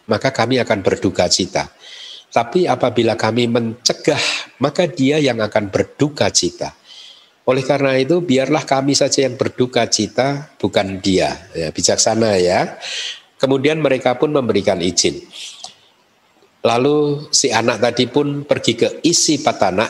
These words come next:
Isi Patana itu tempat para resi, ya, kejatuhan resi artinya. Itu saya udah uraikan mungkin di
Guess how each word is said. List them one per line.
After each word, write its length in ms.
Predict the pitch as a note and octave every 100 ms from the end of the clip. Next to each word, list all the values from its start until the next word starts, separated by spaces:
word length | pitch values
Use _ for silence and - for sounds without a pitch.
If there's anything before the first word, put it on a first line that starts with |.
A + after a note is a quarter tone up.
| B2
Isi 240 | B2+ D3
Patana 480 | C#3 B2 A#2+ A#2 A2+
itu 240 | A#2 C#3
tempat 320 | B2+ G#2+ A2 -
para 320 | G#2+ G#2 G2+
resi, 480 | A2 - G#2+ G2+ C#3 -
ya, 240 | G2 G#2 A2+
kejatuhan 720 | - G2 F2+ G2 G#2 G2+ G2+
resi 320 | G2 - A2+
artinya. 720 | G2 - F#2+ F2+ F2+ A2 G2+ -
Itu 240 | F#2+ G#2+
saya 240 | G#2 C3+ C3+
udah 240 | A2 F#2
uraikan 480 | G#2+ A2 G#2+ A2 G2
mungkin 320 | F#2 F#2+ F#2
di 400 | G2 F2+ F2+ -